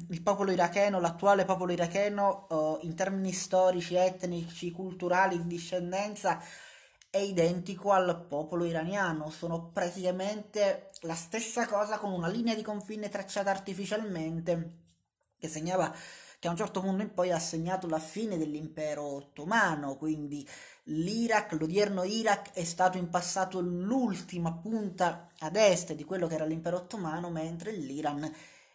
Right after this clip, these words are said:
era ciò che stava fuori dall'impero ottomano, no? Quella regione che non era riuscita ad essere, a, che non era caduta, eh, sotto l'impero ottomano, ma negli imperi, nei califfati precedenti,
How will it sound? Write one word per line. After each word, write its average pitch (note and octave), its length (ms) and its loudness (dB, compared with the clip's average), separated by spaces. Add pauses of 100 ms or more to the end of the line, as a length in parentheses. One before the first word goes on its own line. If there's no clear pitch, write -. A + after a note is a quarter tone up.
(160)
era E3+ 140 -4
ciò A#3+ 120 0
che A3+ 120 0
stava E3 320 0
fuori D#3+ 800 0
dall'impero E3 580 2
ottomano, E3 600 -2
no? A3 160 4
Quella F3+ 320 2
regione G3 360 -2
che G#3+ 80 -4
non F#3+ 160 -2
era G3+ 180 4
riuscita A3 520 -2
ad G#3 80 0
essere, G3 380 -2
a, F#3+ 280 -4
che F#3+ 320 -4
non G#3+ 160 0
era G#3 160 4
caduta, F#3 480 0 (680)
eh, D#3+ 540 4
sotto G3+ 600 0
l'impero F3 580 2
ottomano, G#3+ 560 4
ma F#3+ 140 6
negli F3+ 360 0
imperi, F#3 360 2
nei E3+ 100 0
califfati E3+ 420 0
precedenti, F3 960 -2